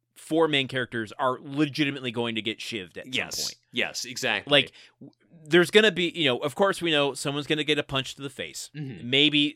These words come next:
Speaker 1: you know, someone's gonna, you know, get their bike demolished. Which
Speaker 2: Yeah.
Speaker 1: both things happen.
Speaker 2: Yes.
Speaker 1: But at no point do we have to fear for their lives.
Speaker 2: <laughs> Interesting.
Speaker 1: The audience, the audience fear for their lives.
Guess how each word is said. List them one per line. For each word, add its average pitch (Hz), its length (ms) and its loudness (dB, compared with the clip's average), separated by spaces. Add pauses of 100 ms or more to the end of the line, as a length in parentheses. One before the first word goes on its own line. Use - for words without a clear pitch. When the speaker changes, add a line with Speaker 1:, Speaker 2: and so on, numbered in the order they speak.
Speaker 1:
you 156 120 -12
know, 117 280 0 (400)
someone's 135 520 -2
gonna, 120 500 0
you 127 100 -12
know, 95 200 -8 (1000)
get 143 160 -2
their 151 100 6
bike 127 380 0 (600)
demolished. 107 720 0 (200)
Which 127 140 0
Speaker 2:
Yeah. 90 180 2 (100)
Speaker 1:
both 127 380 -4
things 127 220 -4
happen. 87 360 -6
Speaker 2:
Yes. - 400 0
Speaker 1:
But 139 200 4 (180)
at 170 160 4
no 226 180 12
point 175 380 0
do 143 80 -6
we 147 100 -2
have 143 180 2
to 127 80 -12
fear 143 340 -4
for 127 140 -8
their 104 140 -8
lives. 82 480 -14 (360)
Speaker 2:
<laughs> - 360 -20
Interesting. 247 640 0
Speaker 1:
The 233 160 10
audience, 240 420 10
the 170 140 2
audience 190 420 8
fear 143 300 -2
for 117 100 -8
their 95 140 -6
lives. 78 380 -14